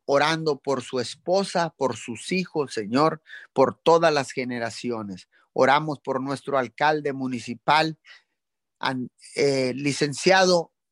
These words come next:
Servando López Moreno, su esposa, le-, su esposa Sandra Garza de López. Hoy en estos momentos, Señor, oramos por, eh,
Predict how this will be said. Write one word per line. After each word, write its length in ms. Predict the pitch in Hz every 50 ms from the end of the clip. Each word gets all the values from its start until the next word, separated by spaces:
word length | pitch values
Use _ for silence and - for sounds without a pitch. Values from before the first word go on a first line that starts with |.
| _ _ _ _ _ _ _ _
Servando 680 | - - 147 131 123 120 147 170 185 180 175 170 156
López 500 | 147 151 165 170 - _ 165 147 - -
Moreno, 580 | 139 131 123 120 127 135 156 175 180 175 170 156
su 160 | - - 131
esposa, 680 | 120 - - _ - 151 151 143 - 147 135 117 110 _ _ _ _ _ _ _ _ _ _ _ _ _ _ _ _ -
le-, 360 | - 120 127 131 127 123 - _ _ _ _ _ _
su 220 | - - - 151 143
esposa 480 | 123 - - - 170 165 - - 156
Sandra 760 | 135 - - - 160 170 185 190 185 180 185 180 180 170 - _
Garza 600 | 120 - 143 151 160 165 160 - - 156 139 131
de 140 | 120 120
López. 680 | 117 123 131 143 156 - _ 170 175 180 - - - _ _ _ _ _ _ _ _ -
Hoy 300 | 131 143 156 160 156 147
en 120 | 139 135
estos 320 | 143 135 - - 143 143
momentos, 640 | 127 127 123 117 117 131 151 165 170 - - 139 -
Señor, 340 | - 127 117 135 143 147 143
oramos 480 | 131 131 135 143 147 143 135 127 - - _
por, 260 | - 123 123 113 113
eh, 160 | 117 113 101